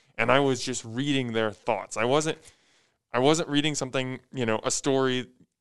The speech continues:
y-, kinda like you talked about, that was tailored to highlight the good points or anything like that. This was honest, it was real,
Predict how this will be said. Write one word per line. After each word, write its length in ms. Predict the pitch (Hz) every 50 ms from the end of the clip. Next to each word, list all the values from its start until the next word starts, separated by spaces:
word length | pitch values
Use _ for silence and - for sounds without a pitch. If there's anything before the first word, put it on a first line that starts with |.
| _ _ _
y-, 100 | 127 120 - _ _
kinda 180 | - 139 135 131
like 200 | 120 117 - -
you 40 | 117
talked 240 | 113 135 123 117
about, 160 | 113 113 113 -
that 100 | 120 107
was 180 | 147 123 -
tailored 500 | - - - 147 139 131 131 123 117 107
to 60 | 120
highlight 420 | 107 104 127 127 127 120 113 110 -
the 80 | 123
good 380 | 113 113 104 143 147 135 123 107
points 420 | - - 117 117 110 107 - -
or 100 | 113 110 110
anything 380 | - 120 113 113 110 - 113
like 240 | 110 110 104 101 101
that. 200 | - 107 104 -
This 200 | - 139 147 -
was 200 | 165 135 120 - -
honest, 520 | - 117 117 123 131 135 135 139 - - - _
it 140 | 117 123
was 240 | - 117 110 104 104
real, 540 | 107 104 120 131 135 131 127 127 123 123 -